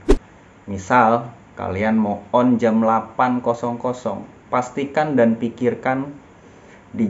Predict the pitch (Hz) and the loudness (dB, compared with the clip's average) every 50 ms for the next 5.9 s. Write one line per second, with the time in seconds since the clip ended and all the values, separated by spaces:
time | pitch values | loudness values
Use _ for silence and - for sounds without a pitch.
0 | 98 101 101 127 131 143 143 139 127 120 - - 120 113 110 107 110 107 - 120 | -2 -2 2 4 4 4 4 2 2 2 2 2 0 0 0 -2 -4 -6 -4 -4
1 | 110 110 110 110 104 - - 110 110 104 104 - - 135 - - 107 98 101 92 | -4 -4 -4 -4 -6 -4 -4 -6 -6 -6 -6 -6 -6 -6 -4 -4 -4 -2 -2 -2
2 | 85 95 98 98 101 92 92 107 104 104 101 98 101 98 98 - 120 120 113 107 | -2 -2 -2 -2 -4 -2 -2 -2 -2 0 0 0 -2 -2 -2 -4 -4 -4 -4 -4
3 | 101 101 - 101 98 98 98 107 101 104 107 107 127 147 156 156 151 143 123 - | -6 -6 -6 -6 -6 -4 -4 -2 -2 -2 -4 -6 0 4 4 4 4 4 0 -4
4 | 110 107 - - 107 101 - - 120 117 110 117 110 101 - 107 95 - - 123 | -6 -6 -4 -4 -4 -4 -4 -4 -4 -4 -2 -4 -6 -4 -6 -8 -8 -4 -2 -2
5 | 131 131 131 - - - - 117 104 95 90 - 101 92 92 92 92 | -2 -2 -2 -6 -12 -8 -6 -6 -6 -6 -6 -6 -6 -6 -6 -6 -8